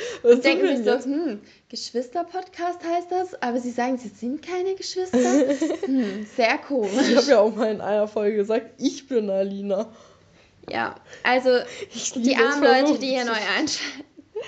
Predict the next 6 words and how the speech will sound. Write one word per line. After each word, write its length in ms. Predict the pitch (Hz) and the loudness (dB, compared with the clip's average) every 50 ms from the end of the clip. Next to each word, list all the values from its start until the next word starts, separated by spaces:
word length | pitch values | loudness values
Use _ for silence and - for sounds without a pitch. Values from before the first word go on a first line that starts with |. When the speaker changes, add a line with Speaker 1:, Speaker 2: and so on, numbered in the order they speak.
| - - - - 359 - | -12 -14 -16 -14 -10 -4
Speaker 1:
Ich 460 | - 277 262 240 226 233 240 233 240 285 311 320 320 302 | -2 0 0 0 0 0 0 -2 -2 -4 -6 -8 -4 -2
liebe 60 | 262 | 0
es, 160 | 247 262 254 | 0 0 -2
Verwirrung 600 | - 311 269 240 247 277 262 240 220 220 226 220 | 0 0 0 2 2 0 0 0 -2 -4 -4 -6
zu 160 | - 202 220 | -6 -8 -8
stiften. 720 | 233 - - - 202 220 - - - 202 214 233 226 - | -8 -8 -8 -6 -6 -6 -8 -10 -10 -8 -8 -8 -8 -10